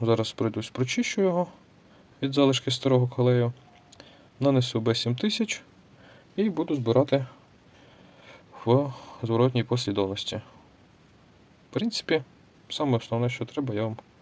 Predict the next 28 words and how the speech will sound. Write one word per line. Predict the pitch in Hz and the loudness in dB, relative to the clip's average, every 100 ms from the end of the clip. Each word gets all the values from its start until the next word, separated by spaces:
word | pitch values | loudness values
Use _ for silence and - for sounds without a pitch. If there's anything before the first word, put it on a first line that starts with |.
| - - - _ - | -20 -20 -20 _ -8
розказав. | 110 113 - 107 101 98 101 - _ _ - - - - _ - | -2 -2 -2 -4 -2 -2 -4 -12 _ _ -20 -20 -20 -20 _ -8
Е, | 117 113 113 110 117 | -4 -2 -2 -4 -2
проблема | 131 143 180 | 0 0 0
була | 120 120 | 2 2
тільки | 123 123 110 | 0 -4 -8
в | |
заміні | 104 110 117 | -4 -2 0
акумулятора. | 107 107 104 101 98 101 | -2 -4 -2 -2 -2 -2
Далі, | 101 139 131 | 2 2 2
чесно | 123 - 123 110 | -2 -2 -2 0
кажучи, | 127 123 113 113 | 0 0 0 -4
не | 110 110 | -4 -2
ліз | 135 175 - - - | -2 -4 -10 -14 -10
і | 113 131 131 | -4 -2 0
не | 110 | 0
розбирався, | 110 107 107 101 95 - | 0 -2 0 2 0 -6
що | - 151 | -4 -4
тут, | - 113 | -2 -4
до | 107 | -4
чого, | 104 123 120 104 | -4 -2 0 0
як. | 101 101 - - - - - - | -2 -4 -10 -20 -20 -20 -20 -16
Все | - - | -6 -2
досить | 120 - 120 | 0 -2 -4
компактно, | - 123 175 180 - | 0 2 4 2 2
все | 123 - | -4 -2
досить | 117 113 113 - | -4 -4 -6 -6
таке | 113 110 107 - - - - - - - - - - - - - - | -4 -2 -4 -6 -20 -20 -16 -14 -14 -18 -20 -20 -18 -20 -20 -8 6
малесеньке. | 143 165 202 - 170 165 | 8 10 6 4 2 2